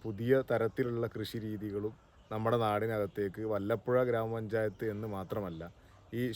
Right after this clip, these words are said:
ഷൊർണൂർ, ആ, ബ്ലോക്കിനകത്തെ പരമാവധി പഞ്ചായത്തുകളിലേക്കടക്കം വിപുലീകരിക്കുന്ന തരത്തിലേക്കുള്ള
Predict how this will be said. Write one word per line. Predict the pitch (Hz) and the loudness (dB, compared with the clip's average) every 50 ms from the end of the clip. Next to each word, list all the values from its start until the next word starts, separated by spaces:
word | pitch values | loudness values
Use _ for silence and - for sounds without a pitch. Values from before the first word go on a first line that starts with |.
| - | 0
ഷൊർണൂർ, | - 117 113 107 120 135 147 139 113 95 - - - - - - - - - - - - - - 117 | 0 0 0 2 4 6 6 6 6 4 0 -12 -20 -20 -20 -20 -20 -20 -20 -20 -20 -12 -4 0 2
ആ, | 117 113 110 101 85 - 110 110 | 4 4 2 2 -2 -4 -4 0
ബ്ലോക്കിനകത്തെ | 113 117 127 127 - - 135 123 110 104 98 80 - 104 101 - - - - - - - - - - - - | 4 6 6 6 8 8 8 8 8 6 4 2 0 -4 -4 -4 -8 -14 -20 -20 -20 -20 -18 -18 -12 -4 2
പരമാവധി | 110 110 120 123 127 131 131 135 131 135 139 131 - - | 4 4 6 8 8 8 8 8 8 6 4 2 2 0
പഞ്ചായത്തുകളിലേക്കടക്കം | 123 120 117 113 123 120 120 110 - 123 113 117 113 113 117 113 104 - 107 104 101 - - 113 110 | 0 2 4 6 6 8 6 6 4 0 0 0 0 2 2 2 2 2 0 0 -2 -2 -4 -4 -2
വിപുലീകരിക്കുന്ന | 104 95 107 107 110 110 113 113 110 92 104 107 107 101 | -2 -2 -2 -2 -2 -2 -2 -2 -2 -4 -4 -4 -4 -2
തരത്തിലേക്കുള്ള | 104 95 95 82 - 101 101 98 92 82 98 98 | -2 -2 -4 -4 -4 -4 -4 -4 -4 -4 -6 -6